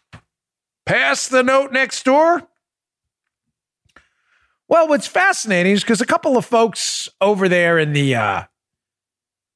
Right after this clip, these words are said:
U K intelligence, I will guarantee you, I am reasonably confident that what's about to come out, mark this show, what's today's date? It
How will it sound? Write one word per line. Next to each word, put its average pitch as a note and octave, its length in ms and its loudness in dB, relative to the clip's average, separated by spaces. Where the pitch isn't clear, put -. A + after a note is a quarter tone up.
U F3+ 160 0
K G3 260 0
intelligence, F#3+ 400 0
I C#4 180 0
will D#4 220 2
guarantee C#4 800 2
you, A#2+ 320 -2
I C#4+ 220 0
am A#3+ 320 0
reasonably D#4 540 2
confident F3 600 -2
that A3+ 160 0
what's A#3 140 0
about D#4 300 0
to F4 80 -4
come B3+ 200 0
out, A#3+ 200 0
mark G3+ 280 0
this A#3+ 140 0
show, C4+ 420 0
what's - 140 -20
today's F3 300 -2
date? G3+ 380 -2
It D#3 180 -10